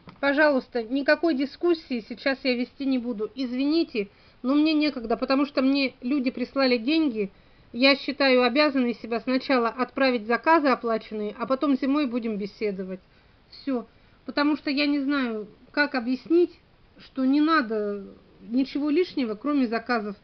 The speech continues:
Вы все ждете заказы. Все волнуетесь, вас как-то даже, как сказать, некоторых даже злит,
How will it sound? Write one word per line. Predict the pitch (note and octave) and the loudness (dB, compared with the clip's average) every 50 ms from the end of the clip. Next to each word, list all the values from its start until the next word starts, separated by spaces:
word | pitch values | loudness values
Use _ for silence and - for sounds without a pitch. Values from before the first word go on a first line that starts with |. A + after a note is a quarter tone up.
| _ _ - - - _ _ | _ _ -20 -20 -20 _ _
Вы | A#3 C4+ E4+ | 2 2 2
все | E4 - - F4 E4 | 2 2 0 0 0
ждете | C#4 C#4 D4 F4 F#4 - - D4 A3+ | 0 2 2 2 2 2 0 -2 -2
заказы. | - A#3+ A#3 - B3 A#3 G#3+ G3 F#3+ F#3+ F#3 F#3+ - _ _ _ _ _ - _ _ _ _ _ _ _ _ _ _ | -2 -4 -2 -2 -4 -2 -2 -2 -4 -6 -8 -10 -14 _ _ _ _ _ -20 _ _ _ _ _ _ _ _ _ _
Все | - - - - - D#4+ E4 D4+ C#4+ - - | -20 -20 -12 -2 0 0 0 0 -2 -6 -4
волнуетесь, | A#3+ C#4+ D4 D4 D4+ D#4 E4 F4+ F#4 F4+ E4 C#4+ - - A3 G#3 - - - - - _ _ _ _ - - _ - | 0 2 2 4 4 6 6 6 6 4 4 2 0 -4 -8 -10 -10 -12 -20 -20 -20 _ _ _ _ -20 -20 _ -16
вас | C4 B3 A#3+ C#4+ C#4+ C#4 - - - - _ | -10 -2 0 0 0 0 -2 -10 -20 -18 _
как-то | - - G#4+ - - C#4 | -2 -2 -2 -2 -8 -6
даже, | A#3 C#4 C#4 B3+ B3 C4 B3 - - _ _ _ _ _ _ _ _ _ - - - - - - - _ _ - | -2 -2 -2 0 0 -2 -4 -4 -10 _ _ _ _ _ _ _ _ _ -20 -20 -20 -20 -20 -20 -20 _ _ -8
как | - B3+ B3 - | -6 -6 -6 -6
сказать, | - - B3 A3+ G3+ G#3+ G3+ - - - - _ _ _ _ _ _ _ _ _ _ _ C4 | -8 -10 -10 -8 -8 -8 -10 -10 -16 -20 -20 _ _ _ _ _ _ _ _ _ _ _ -4
некоторых | C#4 D#4+ - D#4+ - D#4 D4+ C#4+ C4 | -4 -2 -2 -2 -2 -2 -2 0 0
даже | D4 D4 B3+ C4+ D4 B3 | 0 0 0 0 -2 -2
злит, | B3+ C#4 D#4+ F4+ F4+ F4+ - | -2 2 4 4 4 4 0